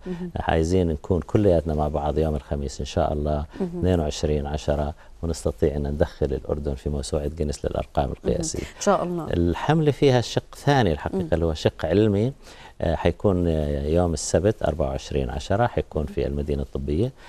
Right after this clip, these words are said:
Speaker 2: هذه الحملة حيكون فيها محاضرين، آه، أطباء، حيكون قانونيين، حيكون، آه، ناس يعطوا رأي الدين،
Speaker 1: مهم.
Speaker 2: حيكون في ناس، آه، من المجتمع المدني.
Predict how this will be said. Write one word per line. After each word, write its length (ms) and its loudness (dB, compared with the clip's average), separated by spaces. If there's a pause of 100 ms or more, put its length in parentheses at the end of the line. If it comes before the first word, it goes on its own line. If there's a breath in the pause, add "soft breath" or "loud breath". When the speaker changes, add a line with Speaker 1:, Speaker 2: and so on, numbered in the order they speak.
(220 loud breath)
Speaker 2:
هذه 240 2
الحملة 460 0
حيكون 520 0
فيها 220 0
محاضرين، 680 2 (440 soft breath)
آه، 180 4
أطباء، 640 2
حيكون 380 -4 (100)
قانونيين، 680 2
حيكون، 800 -2
آه، 220 -2
ناس 340 0
يعطوا 260 0
رأي 240 2
الدين، 480 2 (240 loud breath)
Speaker 1:
مهم. 80 -8
Speaker 2:
حيكون 460 0
في 180 0
ناس، 380 0
آه، 320 0
من 200 -2
المجتمع 520 0
المدني. 500 0